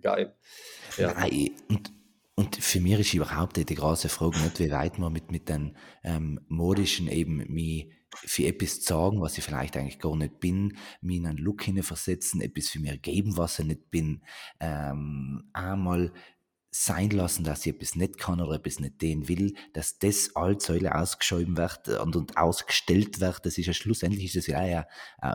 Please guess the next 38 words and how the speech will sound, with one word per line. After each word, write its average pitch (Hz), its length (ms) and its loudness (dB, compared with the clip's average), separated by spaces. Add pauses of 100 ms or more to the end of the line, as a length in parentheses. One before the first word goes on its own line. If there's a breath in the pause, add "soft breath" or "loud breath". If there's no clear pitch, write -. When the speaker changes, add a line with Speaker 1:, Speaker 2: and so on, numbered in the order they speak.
(120)
Speaker 2:
Fernsehformat - 2000 0
für 95 140 0
einen 73 120 2
Zirkus - 600 0
oder 85 140 4
für 85 160 2
einen, 76 80 0
für 80 160 2
einen 71 100 -4
Zoo, 95 440 4
wo 85 100 0
ich 76 120 2
einfach 101 220 0
schauen 98 300 4
Speaker 1:
Mhm. 92 60 0
Speaker 2:
kann, 95 180 0
wie 82 80 4
sich - 160 -2
die 82 100 -2
angeben, 85 500 2
wobei 82 300 0
wir 104 100 4
aber 78 240 4
wissen, 107 300 0
dass 80 200 -2
sie 92 60 -2
sich - 220 -2
nicht 80 140 -4
so - 80 -2
ergeben, 98 320 0
wie 85 100 6
sie 82 140 0
sein, 80 240 2
weil 110 80 2
es - 80 -2
halt 85 160 0 (120)
dann 85 120 2
ja 82 160 4